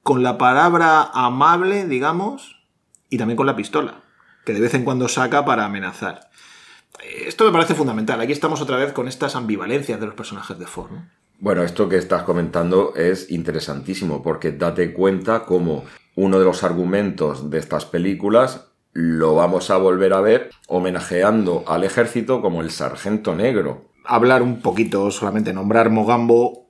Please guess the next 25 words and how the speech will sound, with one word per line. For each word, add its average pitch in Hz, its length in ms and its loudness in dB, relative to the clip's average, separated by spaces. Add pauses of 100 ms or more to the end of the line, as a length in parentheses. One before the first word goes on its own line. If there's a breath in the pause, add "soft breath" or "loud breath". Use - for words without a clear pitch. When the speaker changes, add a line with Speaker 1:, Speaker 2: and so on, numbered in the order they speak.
(120)
Speaker 1:
que 123 120 0
para 113 300 2
mí 127 100 -4
es - 80 -6
una 113 140 -4
película 104 320 -2
floja 120 500 -2
porque 101 420 -4
se - 200 -8
nota 117 300 -6
que 110 100 -6
Ford 110 340 -4
no 113 300 -4
pega 110 240 0
con 104 140 -6
este 110 240 -4
glamour 101 540 -2
hollywoodiense, 98 1000 -6
lo 85 100 -14
que 98 100 -12
hemos 95 160 -12
comentado 92 380 -10
al 90 60 -12
principio. 95 720 -8
Ford 113 440 -2